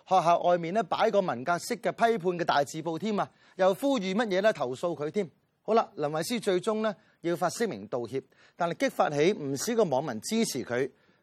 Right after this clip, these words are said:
敢於為正義發聲，挑戰警方嘅政治性執法。嗱，最好笑就係呢，當警察協會譴責佢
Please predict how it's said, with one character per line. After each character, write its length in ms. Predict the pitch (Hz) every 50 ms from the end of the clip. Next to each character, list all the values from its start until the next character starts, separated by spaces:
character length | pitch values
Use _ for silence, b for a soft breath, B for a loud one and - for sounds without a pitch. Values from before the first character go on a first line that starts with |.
| _ _ -
敢 460 | - 165 170 190 214 240 254 254 226
於 260 | 262 269 269 262 254
為 240 | 220 190 175 165 156
正 280 | - - 190 175 180 160
義 140 | 151 143 131
發 160 | 175 165 151
聲， 320 | - - 202 190 147 - _ _ _ _ _ _ _
挑 260 | - 254 277 277 277 269
戰 320 | 247 - 202 175 165 156
警 200 | 156 139 147 165
方 240 | 139 190 180 175 139
嘅 240 | 151 139 135 123 135 _
政 260 | - 175 160 156 151 143
治 180 | - 131 123
性 200 | 120 - 131 120
執 120 | 120 139 131
法。 200 | - 123 87 - _ _ _ _ _ _ _ _ _ _ _ _ _ _ _ _
嗱， 200 | - 214 208 196
最 200 | 190 - 262 269
好 160 | 226 262 311
笑 200 | 247 - 254 233
就 80 | 202 202
係 160 | 185 175 185 208
呢， 200 | 240 254 240 - -
當 260 | 240 247 254 254 226
警 220 | 170 175 180 214
察 180 | - 208 185 180
協 340 | 135 143 165 170 - 135 131
會 160 | 151 202 220 170
譴 180 | 180 208 220
責 180 | 175 185 165 151
佢 360 | - 131 127 131 147 160 -